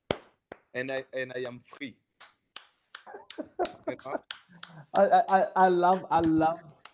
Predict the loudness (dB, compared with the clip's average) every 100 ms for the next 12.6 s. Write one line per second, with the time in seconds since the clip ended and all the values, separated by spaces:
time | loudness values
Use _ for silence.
0 | _ _ -6 -6 -6 -8 -4 -4 -4 -6
1 | -6 -4 -4 -6 -6 -4 -4 -8 -12 -10
2 | -8 -6 -8 -12 _ _ _ -8 -4 -4
3 | -6 -8 -6 -4 -2 -6 -6 -8 -6 -6
4 | -6 -6 -10 _ _ _ _ _ _ -14
5 | -6 -6 -6 -10 -12 -6 -6 -4 -8 -6
6 | -8 -8 -10 -12 -14 -16 -20 _ _ _
7 | _ _ -20 -10 -10 -8 -10 -10 -12 -14
8 | -18 _ _ -10 -8 -6 -8 -8 -8 -10
9 | -10 -12 -12 -18 -20 _ _ _ -14 -14
10 | -16 -6 -4 -2 -2 -4 -8 _ _ _
11 | -4 -4 -8 -8 -6 -6 -8 -20 _ _
12 | _ _ _ -10 -8